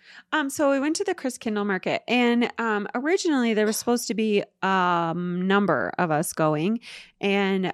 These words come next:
people who were my age and my sister's age and just some friends from church. And at the last minute, people started backing out. So it ended up being me driving my vehicle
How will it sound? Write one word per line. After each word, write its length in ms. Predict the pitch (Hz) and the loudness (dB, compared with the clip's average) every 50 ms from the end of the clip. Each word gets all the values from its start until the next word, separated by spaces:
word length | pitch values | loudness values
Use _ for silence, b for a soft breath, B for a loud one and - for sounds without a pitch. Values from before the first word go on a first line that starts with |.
| - | -4
people 480 | - - 240 233 - 226 220 208 208 214 | -4 -4 -2 -2 2 2 4 4 4 4
who 100 | 214 185 | 2 2
were 160 | 165 185 185 | 2 0 0
my 240 | 165 202 240 262 269 | 2 4 6 6 6
age 760 | 262 247 240 240 233 226 226 226 226 220 220 220 214 180 - 196 | 6 6 6 6 6 6 6 4 4 4 4 2 2 0 -2 -4
and 240 | 180 175 170 170 | -4 -4 -4 -6
my 80 | 160 170 | -6 -8
sister's 500 | - - 233 226 - - - 226 208 208 | -8 -6 -6 -6 -6 -4 -4 -4 -2 0
age 720 | 220 208 208 202 202 202 196 196 196 190 185 170 165 - | 2 2 2 2 2 2 2 2 2 2 0 0 -2 -4
and 240 | 170 170 175 175 180 | -2 -2 -2 -2 -4
just 200 | - 311 - - | -4 -6 -4 -2
some 200 | - 349 349 339 | -2 0 0 2
friends 340 | 294 262 247 247 247 247 - | 2 2 2 2 0 0 -2
from 220 | - 269 247 254 | -2 -2 -2 -2
church. 480 | - - 381 339 240 170 - - - - B B B B B B B B | 0 0 2 2 2 2 0 -4 -10 -12 B B B B B B B B
And 380 | 240 262 262 254 247 240 240 220 | 0 2 4 4 4 4 2 0
at 120 | - - | -2 -2
the 100 | - 254 | 0 4
last 360 | 247 269 285 320 311 - - | 6 6 6 6 6 4 4
minute, 300 | 254 233 220 226 220 220 | 4 6 6 6 4 2
people 240 | - 240 226 - 247 | 0 -2 0 0 0
started 340 | - - 240 226 226 220 208 | 0 0 2 2 2 2 2
backing 400 | 226 208 214 214 - 226 226 220 | 2 0 0 0 0 0 2 4
out. 240 | 208 190 190 160 - _ B B B B B B | 4 4 4 2 0 _ B B B B B B
So 220 | - - 277 269 | 2 4 6 8
it 120 | 254 214 - | 8 6 4
ended 280 | - 240 262 294 311 302 | 2 2 4 4 4 6
up 240 | 277 240 - - _ _ _ _ _ - | 6 6 4 2 _ _ _ _ _ -2
being 400 | 185 233 233 226 220 214 214 214 | 2 2 4 4 6 6 6 8
me 460 | 226 254 269 269 247 214 190 185 190 180 | 8 10 10 10 10 10 10 8 8 6
driving 400 | 190 202 190 196 196 190 190 196 | 6 6 6 6 6 4 4 4
my 180 | 196 196 208 | 4 4 4
vehicle 840 | 196 208 240 269 247 208 220 190 - - 196 180 175 170 170 180 196 | 4 4 6 4 6 4 2 2 2 4 4 4 4 4 2 0 -2